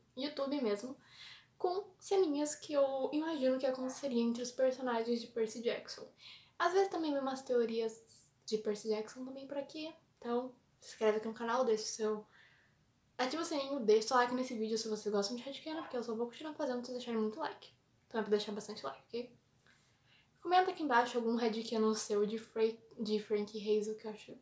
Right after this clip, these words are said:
mano, eles são muito fofos. Mano, é muito fofo. E pior que, tipo assim, eles são puramente fofos. Eu não consigo imaginar eles, tipo assim, tendo uma discussão muito séria. Não é como o Percy e a Annabeth, que, tipo assim, a gente acha eles fofos?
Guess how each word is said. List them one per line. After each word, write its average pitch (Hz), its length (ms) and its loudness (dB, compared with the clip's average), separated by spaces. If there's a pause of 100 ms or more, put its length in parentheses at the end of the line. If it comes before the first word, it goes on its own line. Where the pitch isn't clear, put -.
(440)
mano, 254 180 0
eles 240 100 -2
são 262 100 -8
muito 277 180 -10
fofos. - 600 0 (720)
Mano, 539 260 6
é 415 120 4
muito 415 420 6
fofo. 427 760 6
E 320 120 -4
pior 330 340 0
que, - 80 -12
tipo 311 100 -6
assim, 302 240 -6
eles 285 180 -4
são 302 220 -4 (120)
puramente 381 440 8
fofos. - 540 0 (480)
Eu 349 120 2
não 427 180 4
consigo 415 340 2
imaginar 320 440 4
eles, 262 140 4
tipo - 160 -12
assim, 254 140 -4
tendo 240 160 0
uma 240 120 2
discussão 240 520 -4
muito 220 240 -2
séria. 214 500 2 (760)
Não 294 100 4
é 349 40 6
como 359 220 4
o 294 60 -2
Percy 262 440 10
e 220 40 0
a - 20 2
Annabeth, 208 520 0
que, 214 140 -8
tipo - 200 -8
assim, 214 360 -2 (640)
a 226 60 2
gente 254 220 2
acha 247 180 -2
eles 233 120 -2
fofos? 277 400 2